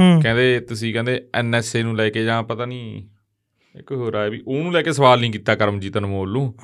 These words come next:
Speaker 1: ਹੂੰ।
Speaker 2: ਮੈਂ ਕਿਹਾ, "ਕੋਈ ਹੁਣ ਇੱਕ ਮੰਤਰੀ ਦਾ ਅਸੀਂ ਹੋਰ ਕਰੀ ਬੈਠੇ ਆ, ਉਹਨੂੰ ਵੀ ਨਹੀਂ ਕਰਿਆ।" ਮਤਲਬ ਜੇ ਉਸ ਲੈਵਲ ਦਾ ਕੋਈ ਬੰਦਾ ਆਊ ਯਾਰ ਕਰਨ ਦਾ, ਉਹਨੂੰ ਕੀ ਹੁਣ ਪਹਿਲਾਂ ਤਾਂ ਸਵਾਲ ਕਰਾਂਗੇ, ਹਨਾ?
Speaker 1: ਹੂੰ।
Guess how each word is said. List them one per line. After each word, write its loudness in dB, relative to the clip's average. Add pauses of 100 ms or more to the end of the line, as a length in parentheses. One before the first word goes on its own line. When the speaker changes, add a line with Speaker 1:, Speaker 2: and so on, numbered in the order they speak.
Speaker 1:
ਹੂੰ। 4
Speaker 2:
ਮੈਂ 0
ਕਿਹਾ, 0
"ਕੋਈ 0 (500)
ਹੁਣ 0
ਇੱਕ 0
ਮੰਤਰੀ 4
ਦਾ 8
ਅਸੀਂ 2
ਹੋਰ 2
ਕਰੀ 0
ਬੈਠੇ -2
ਆ, -8 (380)
ਉਹਨੂੰ 4
ਵੀ 2
ਨਹੀਂ 0
ਕਰਿਆ।" 2 (320)
ਮਤਲਬ 0
ਜੇ 6 (320)
ਉਸ 4
ਲੈਵਲ 8
ਦਾ 6
ਕੋਈ 2
ਬੰਦਾ 4
ਆਊ 6
ਯਾਰ 6
ਕਰਨ 4
ਦਾ, 4
ਉਹਨੂੰ 0
ਕੀ 0
ਹੁਣ 2
ਪਹਿਲਾਂ -2
ਤਾਂ 2
ਸਵਾਲ 4
ਕਰਾਂਗੇ, 2
ਹਨਾ? 0 (160)
Speaker 1:
ਹੂੰ। 4